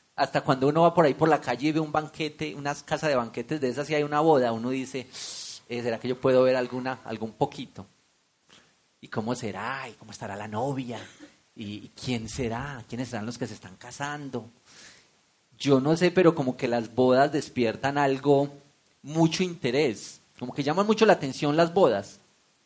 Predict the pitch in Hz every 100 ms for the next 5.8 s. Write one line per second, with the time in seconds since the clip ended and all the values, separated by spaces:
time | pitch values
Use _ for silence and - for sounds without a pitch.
0 | _ _ _ _ _ _ - 160 160 196
1 | 190 175 147 135 135 139 175 165 143 135
2 | 143 170 180 131 131 131 139 156 175 180
3 | 190 160 139 127 139 151 151 156 139 120
4 | 113 110 110 117 107 131 139 170 - 151
5 | - 117 135 156 180 - 143 131